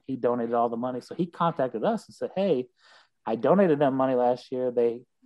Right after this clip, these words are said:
they haven't spent it because they didn't play baseball. Uh,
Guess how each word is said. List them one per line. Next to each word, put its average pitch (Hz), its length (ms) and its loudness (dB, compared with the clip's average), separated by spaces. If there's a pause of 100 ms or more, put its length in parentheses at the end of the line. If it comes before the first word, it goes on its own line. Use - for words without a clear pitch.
(460)
they 127 140 0
haven't 139 220 2
spent 143 280 -2
it 131 120 -4
because 117 720 -8 (340)
they 110 100 -4
didn't 110 240 -2
play 110 160 -4
baseball. 110 460 -2 (120)
Uh, 113 240 -10